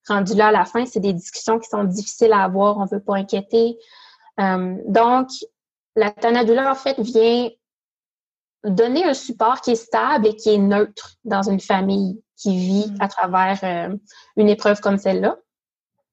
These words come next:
Speaker 1: Et, euh, bon, il y a pendant le décès et puis le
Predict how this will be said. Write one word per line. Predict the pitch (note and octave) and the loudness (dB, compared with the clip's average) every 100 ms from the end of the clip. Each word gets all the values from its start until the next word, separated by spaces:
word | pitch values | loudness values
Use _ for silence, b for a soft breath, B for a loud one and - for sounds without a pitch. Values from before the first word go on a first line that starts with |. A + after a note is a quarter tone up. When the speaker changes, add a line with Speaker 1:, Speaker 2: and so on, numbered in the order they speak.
| _ _ | _ _
Speaker 1:
Et, | G#3+ G#3 G3+ | 0 2 4
euh, | F#3+ F#3 | 2 2
bon, | F#3+ G3 G3 B B B B | 0 -2 -6 B B B B
il | A3 | -2
y | |
a | G#3+ | 0
pendant | G#3 G3+ | 0 0
le | G3+ G3+ | 0 0
décès | F#3+ G3 B3 C4 | -2 -2 0 2
et | |
puis | A3+ G#3 | 0 0
le | G#3 | 0